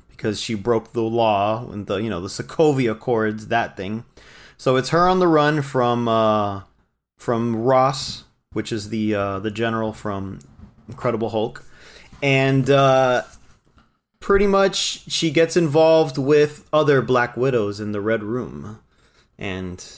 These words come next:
yeah, to avoid further spoilers, that's the gist of it. It's an in-between story,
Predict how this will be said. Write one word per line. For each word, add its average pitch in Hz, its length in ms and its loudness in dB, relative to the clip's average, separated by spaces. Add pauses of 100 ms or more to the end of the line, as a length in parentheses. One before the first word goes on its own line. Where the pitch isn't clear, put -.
(200)
yeah, 113 280 -6 (880)
to 104 140 -4
avoid 110 440 -2
further 107 500 -2
spoilers, 104 680 -2
that's 113 280 -4
the 113 120 -6
gist 113 360 -8
of 76 140 -8
it. 65 180 -12
It's 110 220 -10
an 107 80 -10
in-between 135 560 -4
story, 110 720 -2